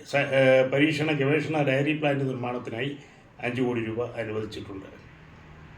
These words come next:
വാഗമണിൻ്റെ സമഗ്ര വികസനം, ടൗൺ അടക്കമുള്ള സമഗ്ര വികസനത്തിന് വേണ്ടി, ഏഹ്, പത്ത് കോടി രൂപ അനുവദിച്ചിട്ടുണ്ട്. കൊക്കയാർ വെമ്പിളി ഉറുമ്പിക്കര മാതാമക്കുളം, ആ, ആ, കുട്ടിക്കാനം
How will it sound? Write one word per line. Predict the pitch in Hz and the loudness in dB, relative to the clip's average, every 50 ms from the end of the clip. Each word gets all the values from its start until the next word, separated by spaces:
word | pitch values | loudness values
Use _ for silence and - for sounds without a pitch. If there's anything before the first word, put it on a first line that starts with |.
| - - - - - - - - - - - - - - | -20 -20 -20 -20 -20 -20 -20 -20 -20 -20 -20 -18 -4 2
വാഗമണിൻ്റെ | 127 131 135 147 147 147 147 147 147 147 143 143 143 135 - - - - - - - - | 4 6 6 8 6 6 6 6 6 6 6 6 4 4 2 0 -4 -8 -12 -10 -2 0
സമഗ്ര | 139 139 160 170 165 180 170 160 139 | 2 2 2 2 2 2 2 2 4
വികസനം, | 139 131 123 - - 117 107 98 - - - | 4 2 2 0 -2 -4 -6 -8 -8 -4 0
ടൗൺ | 135 139 143 143 139 135 | 2 2 2 2 0 -2
അടക്കമുള്ള | 135 135 135 143 131 131 127 131 127 - - - - - - - - - - | -2 -2 -4 -4 -4 -4 -4 -4 -4 -6 -8 -12 -16 -16 -16 -16 -14 -8 -4
സമഗ്ര | 131 131 143 147 143 156 143 127 123 | -2 0 0 0 0 -2 -2 -2 -2
വികസനത്തിന് | 123 127 117 - 127 127 120 - 123 123 | -2 -4 -4 -4 -4 -6 -6 -6 -6 -6
വേണ്ടി, | 117 117 117 147 143 143 - - - - - - - - - - - 123 | -4 -4 -4 -6 -6 -8 -10 -14 -18 -20 -20 -20 -20 -20 -20 -12 -4 -2
ഏഹ്, | 123 120 123 123 120 120 117 - | 0 2 2 2 2 0 -2 -4
പത്ത് | - 135 131 147 135 | -4 -4 -2 -2 0
കോടി | 127 131 120 113 110 | 0 0 0 0 -2
രൂപ | 110 117 117 - - 117 | -4 -4 -6 -8 -8 -10
അനുവദിച്ചിട്ടുണ്ട്. | 113 107 104 104 104 101 - 101 95 95 95 92 95 90 - - - - - _ _ _ _ _ - | -8 -8 -8 -8 -8 -10 -10 -12 -14 -14 -16 -16 -16 -18 -20 -20 -20 -20 -20 _ _ _ _ _ -4
കൊക്കയാർ | 143 139 139 139 160 156 151 147 139 135 | -2 -2 0 4 4 6 6 6 4 4
വെമ്പിളി | 135 135 139 135 143 147 143 135 | 4 4 4 4 4 4 4 2
ഉറുമ്പിക്കര | 135 131 131 135 143 143 139 139 135 131 127 127 | 2 0 2 2 0 0 0 0 -2 0 0 0
മാതാമക്കുളം, | 131 139 147 147 143 143 139 - 139 135 127 123 123 - - 127 131 | 0 0 2 2 2 0 -2 -2 -2 -2 -2 -4 -6 -10 -8 -4 -2
ആ, | 143 139 - - 127 | -2 -2 -4 -4 -4
ആ, | 127 127 127 127 127 120 120 | -2 -2 0 0 -2 -2 -4
കുട്ടിക്കാനം | 139 131 147 139 139 139 139 135 131 | -4 -4 -4 -2 0 0 2 2 0